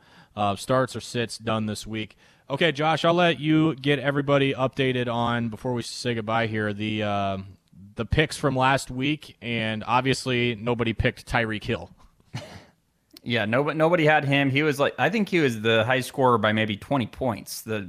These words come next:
Speaker 2: the next highest was. So, uh, Tim went with Antonio Gibson. Mick took Davante Adams, and I foolishly took Justin Herbert, who only had, like, fifteen points. But none of us, like you said, had the correct score. So what does that make us? Oh for thirty-six, I think, now?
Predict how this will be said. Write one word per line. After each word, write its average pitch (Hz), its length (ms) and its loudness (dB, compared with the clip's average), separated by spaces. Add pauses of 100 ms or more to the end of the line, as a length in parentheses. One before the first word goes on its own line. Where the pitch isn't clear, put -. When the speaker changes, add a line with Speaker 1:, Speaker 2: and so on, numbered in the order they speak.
Speaker 2:
the 104 160 -8
next 113 260 -2
highest 104 320 -2
was. 104 220 -6
So, 113 340 2 (340)
uh, 110 380 4
Tim 180 260 0
went 170 220 4
with 139 240 2
Antonio 131 540 0
Gibson. 123 760 -2
Mick 123 320 -2
took 123 260 -2
Davante 113 420 0
Adams, 110 520 2
and 107 100 -6
I 110 80 0
foolishly 110 520 -6
took 110 320 -6
Justin 110 380 -2
Herbert, 117 480 -2 (340)
who 117 80 -8
only 107 140 -2
had, 104 160 0
like, 98 160 -6
fifteen 104 320 -10
points. 104 300 -6
But 117 320 0
none 127 180 2
of 131 100 2
us, - 380 0 (140)
like 113 200 -4
you 107 120 -6
said, 110 500 0 (320)
had 104 460 -2
the 101 100 -8
correct 107 380 -6
score. 123 340 0
So 120 140 -4
what 123 80 4
does 120 100 0
that 113 140 2
make 107 200 0
us? 92 140 -8
Oh 113 100 -2
for 113 140 -8
thirty-six, 117 840 -6
I 160 80 -4
think, 175 320 2
now? 165 280 -2